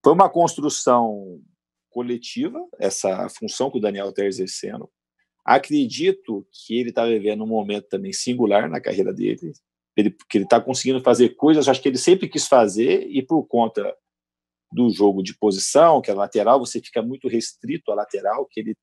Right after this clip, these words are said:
tem capacidades técnicas, físicas, inteligência e a experiência já que ele teve ao longo de todos esses anos, que o qualificam pra jogar onde ele tá jogando de uma maneira muito <laughs> diferenciada. Ele tá sendo um dos grandes jogadores do,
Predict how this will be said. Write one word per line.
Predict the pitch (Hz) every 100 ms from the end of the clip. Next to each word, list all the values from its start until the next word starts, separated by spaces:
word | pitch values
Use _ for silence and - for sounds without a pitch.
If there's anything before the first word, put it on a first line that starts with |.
| _ _
tem | 120 151 131 101 113 -
capacidades | 98 - 101 - - 95 113 123 104 - -
técnicas, | - 127 123 107 95 - -
físicas, | - 127 139 107 101 95 95
inteligência | 95 110 110 98 104 107 - 101
e | 101
a |
experiência | 123 - 131 113 101 123 160 -
já | 101 107 104 _ _ _ _
que | -
ele | 95 92
teve | 98 98 95
ao | 95
longo | 98 101
de | -
todos | 104 95
esses | 95 92 -
anos, | - - - - _ _ _ _ _ _ _ _
que | 127
o | 127
qualificam | 151 151 123 - 156 214
pra | 185
jogar | 160 151 123
onde | 120
ele | 117
tá | 120
jogando | 113 110 120
de | 156
uma | 220 311
maneira | 349 311 165 - 269
muito | 226 196 135 135 - _ 262 320 294 233
<laughs> | - - - _
diferenciada. | - - 92 80 - - - - -
Ele | 50 104
tá | - 113
sendo | - 165
um | 135 107
dos | - 104 98 101
grandes | 101 123
jogadores | 107 104 98 98 92
do, | - 95